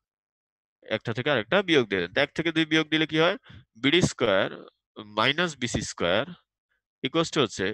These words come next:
এটা থেকে এটা বাদ দেন। এটা থেকে এটা বাদ দিলে এ বি স্কয়ার, বি স্কয়ার বাদ, এখানে থাকে হচ্ছে এডি স্কয়ার মাইনাস এসি স্কয়ার।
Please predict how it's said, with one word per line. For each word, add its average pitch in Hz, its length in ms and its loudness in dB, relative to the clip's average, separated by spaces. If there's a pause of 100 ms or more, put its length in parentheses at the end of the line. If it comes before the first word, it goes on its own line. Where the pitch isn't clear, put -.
এটা 139 120 -2
থেকে 143 120 0
এটা 139 100 2
বাদ 120 200 0
দেন। - 180 -14
এটা 110 120 -10
থেকে 123 140 -2
এটা 131 80 2
বাদ 127 160 0
দিলে 139 240 0
এ 123 40 -2
বি 127 120 -4
স্কয়ার, 131 220 -2
বি 123 80 -2
স্কয়ার 113 220 -2
বাদ, 131 300 4 (400)
এখানে 110 200 -4
থাকে 104 220 -4
হচ্ছে 143 260 -6
এডি 156 200 0
স্কয়ার 107 260 -2
মাইনাস 95 240 -6
এসি - 200 -8
স্কয়ার। - 260 -14